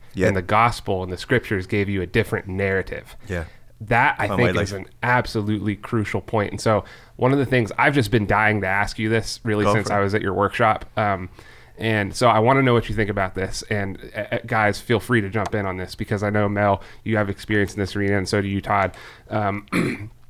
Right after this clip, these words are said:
Speaker 2: <clears throat> now, I wanna make a series of assumptions that lead to a question. And if you agree with the assumptions, I want to know your answer to the question. Um, so let's say, for instance, that the narrative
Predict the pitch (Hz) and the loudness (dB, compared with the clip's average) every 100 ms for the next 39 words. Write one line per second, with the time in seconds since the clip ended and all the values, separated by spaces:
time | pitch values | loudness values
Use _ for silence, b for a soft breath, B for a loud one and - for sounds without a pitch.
0 | - - - - 113 113 110 104 - - | -20 -20 -20 -8 0 2 4 2 -2 0
1 | 120 139 160 147 139 - - 101 127 120 | 2 4 6 4 2 -2 -4 -2 2 4
2 | 120 107 101 - 110 92 101 92 98 98 | 4 2 -2 0 0 2 -2 -4 -4 -4
3 | 101 107 110 98 - 110 92 - - - | -2 -2 -2 -4 -2 -2 -2 -6 -10 -12
4 | b b b b - 110 107 104 101 104 | b b b b -2 2 4 2 0 -2
5 | 117 107 95 127 123 123 110 - 104 95 | 2 2 4 4 4 2 0 2 0 0
6 | 104 98 - 98 104 107 - 104 104 101 | -2 -2 -2 -2 0 -2 -4 0 2 4
7 | 98 90 104 101 101 104 - 92 - 104 | 2 0 2 2 2 -2 -6 -10 -4 -2
8 | 92 - - - B B B B B - | -2 -6 -12 -16 B B B B B -2
9 | 113 104 98 87 - - - - - - | 2 4 2 -2 -10 -20 -20 -20 -20 -12
10 | - 127 120 160 - - - - - 117 | 0 2 6 4 2 -10 -12 0 4 4
11 | - 110 101 92 - 95 95 - - 107 | 4 2 2 0 -4 -6 -6 -10 -4 2
12 | 98 - - - - - - 117 104 110 | 2 0 -10 -20 -20 -20 -4 0 2 4
13 | 117 120 117 107 98 | 6 4 4 2 0